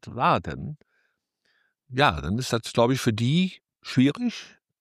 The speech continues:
und auch in so einem Format dann kaum aufzuheben.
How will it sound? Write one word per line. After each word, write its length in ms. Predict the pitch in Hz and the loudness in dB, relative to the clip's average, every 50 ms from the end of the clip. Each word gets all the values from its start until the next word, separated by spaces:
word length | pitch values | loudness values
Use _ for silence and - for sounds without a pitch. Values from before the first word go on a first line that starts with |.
| _ - | _ -2
und 260 | 135 131 135 - - | 0 0 0 0 2
auch 200 | - 117 123 131 | 2 2 4 4
in 80 | 127 | 2
so 120 | 113 131 139 | 2 2 2
einem 100 | 143 131 | 2 2
Format 380 | - 120 110 104 107 131 143 - | 2 2 4 4 4 2 2 -2
dann 180 | - 127 117 110 | -2 -2 -2 0
kaum 420 | - 117 110 117 120 127 127 - - _ _ _ _ _ - | 0 2 2 2 2 2 0 -4 -8 _ _ _ _ _ -4
aufzuheben. 840 | - 110 113 113 - - 127 110 117 127 127 127 - 127 123 120 | 0 2 2 2 0 -2 -2 0 0 2 2 0 0 -2 -6 -8